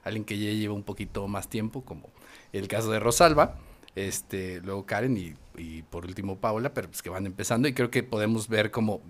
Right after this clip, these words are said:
diferentes, diferentes lados de, de, de este tema, ¿no? Entonces, el tema como tal, ahí estábamos hablando de cómo encontrar el trabajo perfecto y de qué se trata este tema. Y creo que además aquí una de las cosas que queremos complementar es no tener únicamente como el lado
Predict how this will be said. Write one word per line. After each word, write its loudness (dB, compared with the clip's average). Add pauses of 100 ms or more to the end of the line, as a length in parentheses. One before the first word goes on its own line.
diferentes, 4
diferentes 0
lados 2
de, -4 (100)
de, -6
de -4
este -2
tema, 6
¿no? -2 (440)
Entonces, 4
el 4
tema 6 (100)
como 0
tal, 0
ahí -2
estábamos 2
hablando 2
de 2
cómo 4
encontrar 2
el 0
trabajo -2
perfecto -6
y -4
de -4
qué -4
se 0
trata 0
este -4
tema. 2 (580)
Y 2
creo 8
que 10
además 10
aquí 4
una 4
de 4
las 4
cosas -2
que -4
queremos 0
complementar 0
es 2
no -2
tener -4
únicamente -6
como -6
el -6
lado 0